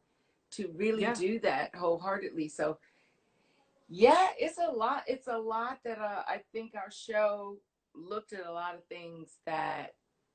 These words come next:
Speaker 1: I think that's why it resonated with people, really. I mean, yeah, they liked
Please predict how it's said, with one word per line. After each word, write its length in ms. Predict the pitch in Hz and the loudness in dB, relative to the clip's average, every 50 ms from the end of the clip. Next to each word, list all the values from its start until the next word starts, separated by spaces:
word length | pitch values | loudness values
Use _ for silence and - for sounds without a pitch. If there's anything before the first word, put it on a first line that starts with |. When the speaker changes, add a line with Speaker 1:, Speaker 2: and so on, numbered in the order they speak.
| _ _ _ _ _ _ _ _ _ _ _ _ _ _ _ _ _ _ _ _ _ _ - - - - - - | _ _ _ _ _ _ _ _ _ _ _ _ _ _ _ _ _ _ _ _ _ _ -18 -18 -18 -8 0 2
Speaker 1:
I 100 | 254 277 | 2 4
think 160 | 339 349 - | 2 2 4
that's 200 | 349 339 339 - | 4 4 4 4
why 180 | 285 247 214 180 | 6 6 6 6
it 120 | - 147 | 6 2
resonated 540 | 151 156 151 - 131 135 135 135 139 131 - | 0 -4 -4 -6 -10 -8 -8 -8 -8 -8 -10
with 180 | 147 143 - | -12 -14 -14
people, 280 | - 143 131 - 123 123 | -14 -16 -14 -14 -14 -14
really. 520 | 123 127 127 120 123 131 135 135 131 - - _ - | -14 -12 -12 -12 -10 -10 -10 -10 -10 -12 -14 _ -8
I 120 | 147 160 | -8 -6
mean, 320 | 165 165 160 156 156 147 - | -6 -4 -4 -4 -6 -6 -6
yeah, 240 | 180 208 202 202 196 | -2 -2 0 0 0
they 160 | 202 208 214 | 0 0 -2
liked 300 | 202 185 180 180 - | 0 -2 -4 -4 -6